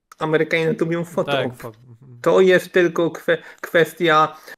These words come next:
Speaker 1: można powiedzieć, pewnego takiego wypromowania się. „O tak, mam zdjęcie z ambasadorem, rozmawiam”, a
Speaker 2: P R-u.
Speaker 1: tak naprawdę
Speaker 2: Tak.
Speaker 1: wszyscy, tak, a, a tak naprawdę wszyscy wiemy, że, mm,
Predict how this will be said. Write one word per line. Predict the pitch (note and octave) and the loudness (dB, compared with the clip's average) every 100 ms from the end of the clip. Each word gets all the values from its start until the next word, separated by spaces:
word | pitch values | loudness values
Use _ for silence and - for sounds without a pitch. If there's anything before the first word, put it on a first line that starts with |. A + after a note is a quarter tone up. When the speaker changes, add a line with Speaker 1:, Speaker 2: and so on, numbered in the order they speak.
| - | -12
Speaker 1:
można | D#3 D#3+ D#3+ | -8 -4 -2
powiedzieć, | E3 D#3+ D#3 D3+ | -2 0 -2 -4
pewnego | - D3+ D#3+ D#3 D#3 | 0 0 2 0 -2
takiego | C#4+ E3+ D#3 | -2 -4 -4
wypromowania | G3+ B3+ E3 D#3+ D3+ C#3+ D3 E3+ E3+ D#3+ | -4 -4 -2 -2 0 0 0 0 0 -4
się. | D#3 D3 | 0 0
„O | F#3 G3+ F3+ | 0 0 0
tak, | E3 F#3 F#3+ D#3+ | 0 2 0 0
mam | D3+ D3 | -4 -4
zdjęcie | D#3 E3+ D#3+ | -6 -6 -6
z | |
ambasadorem, | B3+ G#3+ - C#3+ D#3+ E3+ | -2 -2 -2 0 0 0
rozmawiam”, | D#3+ D#3+ D#3+ D#3+ | -4 -4 0 0
a | D#3 | 0
Speaker 2:
P | |
R-u. | D#3 | 0
Speaker 1:
tak | E3 E3 | 0 0
naprawdę | E3+ D#3 E3+ D#3+ E3+ D#3+ | -2 0 0 2 2 2
Speaker 2:
Tak. | A#2+ A#2+ - | -2 -6 2
Speaker 1:
wszyscy, | G#3 G3+ - G3 - _ _ _ _ - | 4 4 2 0 0 _ _ _ _ -4
tak, | F#2+ - - _ - | -2 -2 -8 _ -14
a, | - _ _ | -14 _ _
a | - E3 | -4 -2
tak | F#3+ | 0
naprawdę | G3 F#3+ G3+ G3 | 0 0 2 0
wszyscy | F#3+ G#3+ F#3+ G#3+ | 0 0 0 0
wiemy, | F#3+ A3 A#3 G#3 C4 A#3 | 0 2 2 2 0 0
że, | E3 E3 D#3+ D#3 - - - _ - | 2 4 4 2 -6 -20 -20 _ -14
mm, | - D#3+ E3 E3 E3 | -10 -8 -8 -10 -10